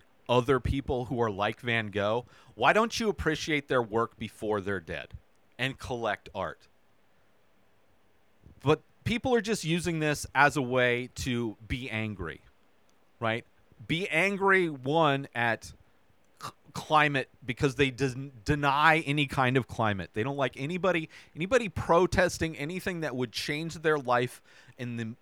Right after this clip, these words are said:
the smallest iota they hate, right? These are the same people that cried about covid lockdowns, right? "I can't get to my hair salon." They don't care. They don't care about public safety. They don't care about their neighbors. They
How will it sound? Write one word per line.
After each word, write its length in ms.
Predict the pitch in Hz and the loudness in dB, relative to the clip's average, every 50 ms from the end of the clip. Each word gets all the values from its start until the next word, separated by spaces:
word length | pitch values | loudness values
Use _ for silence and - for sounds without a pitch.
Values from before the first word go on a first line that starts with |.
| - | -6
the 100 | 117 123 | -6 -4
smallest 760 | 113 - - - - 156 151 147 156 160 156 147 139 - - - | -4 -4 -8 -10 -6 -4 -2 0 2 2 2 2 0 -2 -4 -4
iota 560 | 123 123 117 113 110 107 107 104 101 101 95 - _ - - - | -2 0 0 2 2 2 2 0 0 -2 -4 -6 _ -20 -20 -8
they 200 | 98 117 123 123 | -4 -2 -2 -2
hate, 340 | 110 104 113 98 85 - - - _ _ _ - | -2 -4 -4 -6 -6 -10 -16 -20 _ _ _ -4
right? 280 | 120 127 135 135 - _ _ _ _ _ - | 0 0 0 0 -4 _ _ _ _ _ -8
These 160 | 123 131 139 | -4 -2 -2
are 60 | 147 | 0
the 100 | 139 151 | 0 0
same 320 | 139 - - 165 165 170 160 | 0 0 -2 -4 -4 -4 -4
people 460 | - - 165 160 - 165 156 156 147 | -6 -6 -6 -2 0 2 2 4 4
that 160 | 147 127 - | 2 0 -2
cried 580 | - - - 131 131 139 147 156 156 151 147 147 | -4 -2 2 2 4 4 4 6 6 6 4 4
about 340 | 135 147 139 143 139 - | 4 6 6 6 4 2
covid 420 | - - 123 123 135 127 127 139 113 | 0 0 0 2 2 2 2 0 2
lockdowns, 800 | 107 104 95 92 90 - - 92 80 76 73 - - - - _ _ _ _ _ _ _ _ | 2 2 2 2 0 -2 -6 -10 -10 -10 -12 -16 -20 -20 -20 _ _ _ _ _ _ _ _
right? 180 | - 107 120 123 | -4 -4 -2 -2
"I 140 | 135 190 190 | -4 -6 -4
can't 340 | - - 269 262 254 233 - | -2 -2 -2 -2 -4 -6 -4
get 220 | - 269 277 - | -4 -4 -4 -6
to 80 | - 262 | -8 -6
my 240 | 254 262 262 254 214 | -2 0 0 2 2
hair 280 | 185 247 262 269 269 | 2 2 0 0 -4
salon." 600 | - - 240 220 196 180 156 131 113 95 85 85 - _ _ _ _ _ _ _ _ _ _ _ _ _ _ _ _ _ _ _ _ _ _ _ _ _ _ _ _ _ _ _ | -6 -6 -6 -2 0 2 2 2 0 -2 -6 -12 -18 _ _ _ _ _ _ _ _ _ _ _ _ _ _ _ _ _ _ _ _ _ _ _ _ _ _ _ _ _ _ _
They 120 | - 156 196 | 2 4 6
don't 200 | 262 302 285 - | 6 6 4 4
care. 460 | - - 143 127 127 131 143 175 - _ _ _ | 4 4 6 6 4 4 2 -2 -6 _ _ _
They 80 | - 247 | -4 -4
don't 160 | 254 254 - | -4 -4 -6
care 180 | - - - 98 | -4 -4 -2 -2
about 300 | 123 190 165 170 - - | 0 2 2 0 0 -2
public 360 | - 151 160 165 165 151 - | -2 -2 -2 -2 -4 -8 -8
safety. 440 | - - 156 151 143 - - 160 147 | -6 -4 -4 -4 -4 -6 -8 -8 -8
They 140 | 143 160 | -6 -6
don't 160 | 165 185 170 - | -8 -8 -12 -10
care 220 | - 147 151 156 | -6 -2 0 0
about 280 | 165 151 160 156 156 - | 2 4 4 2 2 2
their 120 | 143 135 | 0 -2
neighbors. 520 | 127 123 120 123 127 131 131 131 127 - | 0 0 -2 -2 -2 -2 -2 -4 -4 -6
They 180 | - 160 160 143 | -6 -8 -8 -8